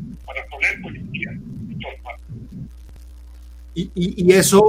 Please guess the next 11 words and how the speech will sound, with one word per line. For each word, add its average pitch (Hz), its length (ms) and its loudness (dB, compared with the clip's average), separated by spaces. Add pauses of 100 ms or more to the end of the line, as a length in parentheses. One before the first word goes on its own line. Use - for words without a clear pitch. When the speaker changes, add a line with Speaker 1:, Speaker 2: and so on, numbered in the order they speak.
(200)
Speaker 2:
justamente, 180 840 -2
mencionaba 135 600 -2
Mario, 160 380 0
es 139 180 -4
uno 160 200 -4
de 147 100 -2
los 127 220 -6
argumentos 135 680 -4
también 131 420 -4
que 131 160 -2
da 131 380 -4